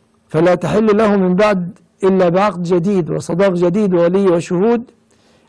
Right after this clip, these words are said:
أو نقول بانت منه بمثابة الخلع، اعتبرنا الخلع تطليقة واحدة بائنة،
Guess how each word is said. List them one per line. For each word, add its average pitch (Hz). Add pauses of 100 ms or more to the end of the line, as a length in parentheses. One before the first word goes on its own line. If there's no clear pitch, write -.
(100)
أو 226
نقول 226
بانت 220
منه 233
بمثابة 202
الخلع، 202 (760)
اعتبرنا 196
الخلع 214
تطليقة 196
واحدة 196
بائنة، 185